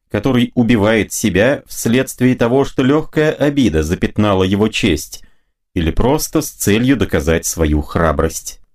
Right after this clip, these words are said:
Но та легкость, с которой совершаются подобного рода самоубийства, не должна быть смешиваема с рассудочным хладнокровием эпикурейцев.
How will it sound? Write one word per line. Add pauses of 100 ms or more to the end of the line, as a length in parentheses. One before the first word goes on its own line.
(560)
Но
та
легкость, (340)
с
которой
совершаются
подобного
рода
самоубийства, (300)
не
должна
быть
смешиваема
с
рассудочным
хладнокровием
эпикурейцев.